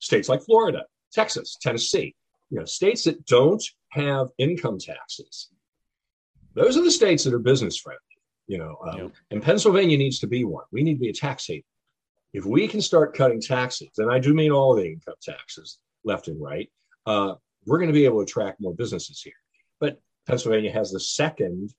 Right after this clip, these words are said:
Speaker 1: highest, uh, fuel taxes, both gas and diesel,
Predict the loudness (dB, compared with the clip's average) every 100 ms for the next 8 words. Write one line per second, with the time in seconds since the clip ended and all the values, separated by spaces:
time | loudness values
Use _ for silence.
0 | _ _ _ _ _ _ -8 -6 -4 -6
1 | -10 -14 _ -12 -10 -12 -14 _ 2 2
2 | 2 -8 -10 -12 -14 -18 -20 _ -14 -10
3 | -10 -8 -10 -6 -4 -4 -6